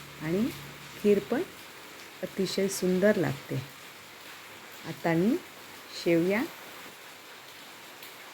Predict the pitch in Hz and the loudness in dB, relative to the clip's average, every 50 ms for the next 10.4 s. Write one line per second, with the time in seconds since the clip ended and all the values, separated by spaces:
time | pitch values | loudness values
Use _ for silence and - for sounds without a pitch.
0 | - - - - - - - - - - - - - - - 180 180 180 175 175 | -16 -16 -16 -16 -16 -16 -16 -16 -14 -14 -14 -14 -8 0 4 8 10 10 10 10
1 | 170 - - - 175 170 - - 226 320 403 - - - - - - - - - | 8 4 2 2 2 2 2 2 0 0 0 -2 -8 -16 -16 -16 -16 -16 -16 -16
2 | - - - - - 220 214 208 208 - - 185 160 160 175 180 185 220 262 269 | -16 -16 -12 -4 2 2 2 2 2 -2 -2 0 2 4 4 4 4 2 2 0
3 | - - 226 220 226 226 226 - 233 226 226 226 226 226 226 220 - 233 220 202 | 2 4 6 8 8 8 8 6 6 6 8 8 8 8 6 4 4 4 4 4
4 | 196 - - - - - - - - - - - - - 190 185 180 - - 190 | 2 0 -6 -12 -16 -16 -16 -16 -16 -16 -16 -4 2 4 6 6 4 4 4 4
5 | 190 190 165 147 139 135 131 135 135 - - - - - - - - - - - | 6 6 6 6 6 6 6 4 2 -4 -10 -14 -16 -16 -16 -16 -16 -16 -16 -16
6 | - - - - - - - - - - - - - - 156 160 180 220 285 370 | -16 -16 -16 -16 -16 -16 -16 -16 -16 -18 -18 -16 -10 -2 2 4 6 6 6 4
7 | - - - - - - - - - - - - - - - - - - - - | 2 -4 -14 -16 -16 -16 -16 -16 -16 -16 -16 -16 -16 -16 -16 -16 -16 -16 -16 -16
8 | - - - - - - - - - - - - - - - - - - - - | -16 -16 -16 -16 -16 -16 -16 -16 -16 -16 -16 -16 -16 -16 -16 -16 -16 -16 -16 -16
9 | - - - 190 170 170 175 165 190 214 208 185 - 208 190 180 196 214 220 214 | -8 2 6 8 8 8 8 8 6 6 6 6 4 4 6 8 10 10 10 10
10 | 247 262 262 - - 208 202 196 | 8 8 6 6 6 6 6 6